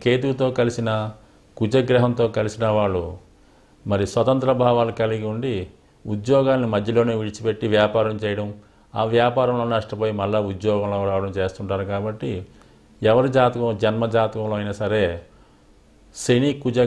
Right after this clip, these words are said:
కానీ, శని కేతు కానీ కలిసి ఉన్నప్పుడు వాళ్ళు క్రమశిక్షణతో ఉద్యోగం చేసుకున్నప్పుడు మాత్రమే జీవితంలో పైకి వస్తారు.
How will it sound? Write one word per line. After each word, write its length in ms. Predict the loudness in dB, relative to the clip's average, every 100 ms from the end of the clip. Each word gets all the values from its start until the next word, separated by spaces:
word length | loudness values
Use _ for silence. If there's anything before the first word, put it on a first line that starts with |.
| 2
కానీ, 220 | 0 -2 -2
శని 220 | -2 0 0
కేతు 240 | 2 2 2 0
కానీ 180 | 0 0
కలిసి 240 | 0 0 -2
ఉన్నప్పుడు 380 | -4 -4 -2 0 2
వాళ్ళు 240 | 2 0 -4 -8 -20 -2
క్రమశిక్షణతో 840 | 0 0 -2 -4 -2 -6 2 2 2 -2 -12 -20 _ -10
ఉద్యోగం 480 | -8 2 4 4 2 0
చేసుకున్నప్పుడు 720 | -2 -2 -4 0 0 0 -2 2
మాత్రమే 400 | 2 2 2 2 2
జీవితంలో 480 | 0 -2 -2 -2
పైకి 280 | 0 0 0
వస్తారు. 380 | -2 0 0 0